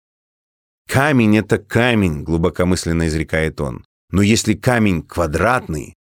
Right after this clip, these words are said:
то это благословение». Гостиная смотрится так, словно там прошла лавина. Сначала камни покрыли весь пол, потом добрались до низа дивана, потом завалили журнальные столики, так что остались торчать только лампы.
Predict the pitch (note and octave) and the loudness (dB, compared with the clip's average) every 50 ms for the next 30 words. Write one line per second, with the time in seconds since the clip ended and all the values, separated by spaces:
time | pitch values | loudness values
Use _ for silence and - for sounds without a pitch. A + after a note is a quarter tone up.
0 | _ _ _ - A2 G2 F#2 G2 G#2 G2+ F#2+ - - F#2 D#2+ D#2 F2+ F#2+ F#2+ D#2 | _ _ _ 0 0 2 2 2 2 2 0 0 -2 -4 -2 0 0 0 0 0
1 | G2 F2+ - - - F2+ F2+ E2 D#2+ F2 F2 E2 D2 C2+ B1 - - - _ _ | -2 -4 -4 -2 -2 0 0 0 0 0 0 0 -2 -4 -8 -10 -14 -18 _ _
2 | _ _ _ _ _ _ _ _ _ _ _ _ _ _ _ _ _ - D2+ B2+ | _ _ _ _ _ _ _ _ _ _ _ _ _ _ _ _ _ -2 0 2
3 | C#3 C#3+ - - - G3+ G#3+ G3 F#3+ F3+ F3 D3+ - - D3+ E3 C#3 D3+ C#3 B2+ | 2 2 2 2 2 2 4 4 4 4 4 4 4 4 2 2 2 2 0 2
4 | - C#3 B2+ - E3+ D#3 - - C#3 C#3+ C#3 C3+ C3 A#2+ - C3 B2+ A#2+ G#2 A2+ | 0 0 2 2 2 0 2 2 2 4 4 4 2 2 2 0 0 2 0 0
5 | A2 - - A2+ A2+ A2 A2 G#2+ G#2 G#2+ A2 G#2+ G#2 G2+ F2+ D#2+ - _ _ _ | -2 0 2 2 2 4 4 4 4 4 4 4 4 2 2 0 -4 _ _ _
6 | _ - - G2+ G2+ - - C3 B2 A#2 G#2 - A#2+ A#2 A2+ A2 G#2 - G#2 F#2 | _ -8 -4 -2 -2 2 2 2 4 2 2 2 0 2 2 2 2 2 0 -2
7 | - G#2 G2 F#2+ G2 F#2+ F#2 F#2+ F2+ - - - _ D3+ D#3+ D#3+ D3+ D3+ C#3+ B2 | 0 0 2 4 4 4 4 4 2 0 -4 -2 _ 4 4 6 6 4 4 2
8 | - - - - E2 D#2 - F2 E2 E2 F2 E2 D#2+ F2 F2 F2 F2 D#2+ D2+ D2+ | 0 -6 -6 -6 -6 -4 -2 -2 0 0 0 2 2 2 2 2 0 0 -2 -2
9 | D#2 D#2+ D#2+ E2 D#2+ D2+ D#2 D#2 D2+ D#2 D#2+ F2 G#2+ A#2+ A#2+ A2+ G#2+ F#2 - - | -2 -2 0 0 -2 -2 -4 -4 -4 -2 0 0 2 2 2 2 0 -2 -4 -8
10 | _ _ _ - C#2+ C2+ - D#2+ D2+ D2 E2 E2 E2 E2 E2 D#2 D2 D2 D2 C#2+ | _ _ _ -10 -8 -4 -4 -4 -2 -2 -2 0 0 0 0 0 -2 -4 -4 -4
11 | D#2 D2 D2 E2 D#2+ D2+ D2 C#2+ C2+ - - - G#2+ G#2+ G#2 F#2+ - - F#2+ E2+ | -4 -4 -2 -2 -4 -4 -4 -6 -8 -8 -2 0 2 2 2 0 0 -2 -4 -4
12 | - - _ _ _ _ F#2 F2 D#2+ - - - F#2 E2+ D#2 - _ _ _ _ | -4 -8 _ _ _ _ -2 -2 -2 -4 -2 0 0 0 0 -4 _ _ _ _
13 | - E2 D#2+ - - F#2 F2 E2 D#2 - - D#2 - - F2 D#2+ C2+ - E2 D2 | -6 -4 -4 -2 -2 0 0 0 -2 -2 -4 -4 -2 -2 -2 -2 -2 -2 -4 -2
14 | - E2 D#2+ E2 D#2 D#2 - - D2 | -2 -2 0 0 -2 -2 -4 -6 -10